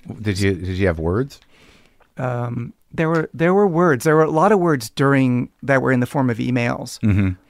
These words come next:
Speaker 2: which I kinda wished I saved because some of them were kind of amazing.
Speaker 1: Yeah.
Speaker 2: Um,
Speaker 1: Some of your best writing?
Speaker 2: No, some
Speaker 1: From
Speaker 2: of
Speaker 1: him?
Speaker 2: his most interesting writing. <laughs>
Speaker 1: How could you not save them? They gotta be
Speaker 2: I
Speaker 1: out there.
Speaker 2: can't believe I didn't. I can't believe it because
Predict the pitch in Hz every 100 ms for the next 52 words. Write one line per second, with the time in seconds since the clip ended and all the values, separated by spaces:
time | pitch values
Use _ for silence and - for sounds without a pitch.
0 | - 131 127 120 139 127 120 - 120 -
1 | 117 110 - - - - 120 120 110 113
2 | - 117 - 127 - - - - 95 92
3 | - - - - 135 131 127 127 123 117
4 | 117 104 110 120 110 123 156 - 156 190
5 | - 170 135 110 165 175 156 143 - 131
6 | 135 135 120 120 123 - 165 - - 339
7 | - 339 - - - - - - 339 -
8 | - - - - - - 180 208 247 160
9 | - 240 262 285 302 320 302 - 294 240
10 | 220 233 285 269 240 233 220 233 208 208
11 | 196 185 190 165 139 143 113 101 - 165
12 | - 185 180 160 151 127 - 151 175 139